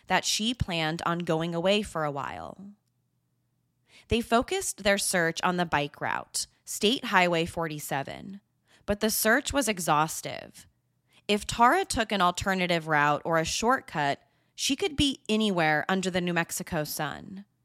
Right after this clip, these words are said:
But within hours of the search, they found something huge. About one hundred yards off the highway, they found pieces of her Sony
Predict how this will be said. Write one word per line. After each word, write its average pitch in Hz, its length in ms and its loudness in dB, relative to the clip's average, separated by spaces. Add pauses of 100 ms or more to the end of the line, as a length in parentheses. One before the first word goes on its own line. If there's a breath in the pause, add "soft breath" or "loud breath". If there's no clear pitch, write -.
(680 soft breath)
But 214 80 4
within 220 420 2 (140)
hours 262 520 4
of 196 200 -2
the 208 80 -2
search, - 640 -2 (160)
they 196 160 2
found 196 460 4
something 165 460 -4
huge. - 840 -8 (840 soft breath)
About 196 320 6
one 208 320 -2
hundred 294 420 -2
yards 175 560 4
off 175 320 4
the 190 200 -2
highway, 147 600 -2 (380 soft breath)
they 208 180 4
found 320 460 0
pieces 147 560 -4
of 165 160 -2
her 190 140 -4
Sony 208 640 0